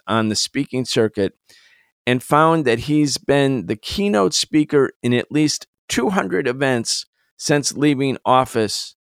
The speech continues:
So again, we want to do the math here. If he's making, let's say, just a hundred thousand dollars per speech, just that number, and he's got two hundred events, that means he's made twenty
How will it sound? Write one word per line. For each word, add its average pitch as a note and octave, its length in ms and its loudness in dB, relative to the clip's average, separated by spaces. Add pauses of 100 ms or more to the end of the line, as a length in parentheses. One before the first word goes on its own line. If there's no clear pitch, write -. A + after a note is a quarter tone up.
(580)
So C#3 400 4
again, C#3 520 0
we C#3+ 180 0
want D3+ 160 2
to D3 40 4
do C#3+ 160 2
the C3 80 0
math D3+ 300 2
here. G2 200 0
If A2 140 -4
he's C3 160 -2
making, D3+ 300 0
let's F3 180 0
say, E3+ 120 2
just D#3+ 240 0
a C#3 60 2
hundred D#3 380 0
thousand C3+ 560 2
dollars B2 500 2 (160)
per A#2+ 140 -2
speech, A2 540 -2
just D3 340 0
that D3+ 320 0
number, B2+ 540 0 (560)
and B2+ 100 2
he's B2+ 160 2
got C3+ 280 2
two E3+ 200 2
hundred C#3+ 320 2
events, B2 640 -2 (460)
that D3+ 160 2
means E3+ 280 0
he's E3 220 -2
made C#3+ 320 0
twenty F3 560 0